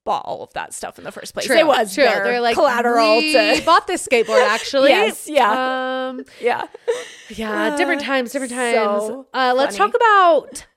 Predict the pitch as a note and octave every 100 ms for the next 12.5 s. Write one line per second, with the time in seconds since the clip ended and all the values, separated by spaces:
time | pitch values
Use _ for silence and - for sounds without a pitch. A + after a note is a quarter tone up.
0 | _ C4 B3 - D#3 A#2 G#3 - _ A#3+
1 | F#3 - - - _ - D4+ B3 G#3 G#3
2 | - - D4+ D#4+ A3+ F3 F3+ G#3+ G3+ -
3 | F4+ F#4+ G#4 G4+ F#4+ - - B4 D#5 -
4 | F4 C#4+ C#4 A#3 - - C#4 C#4+ G4+ G#4
5 | D#4+ E4 G4 - B3 - A#3+ D4+ F#4 D#4
6 | A3 G#3 - - C#4 D4 D4+ D#4 - A3
7 | A3 B3+ E4 D4+ C#4+ C4 B3+ C#4 F4+ A#4
8 | A4+ G4+ F#4+ F#4 - C4 A3 - _ _
9 | C4 B3+ G#3+ F3+ G3 - C#4+ G4 F4+ -
10 | G#3+ G#3 - G#3+ G#3 G#3 A3+ A#3 - G#3+
11 | G#3+ A#3 A3 - B3 F3 C#3+ - A#3 G3+
12 | - B3+ C#4+ G3+ E3+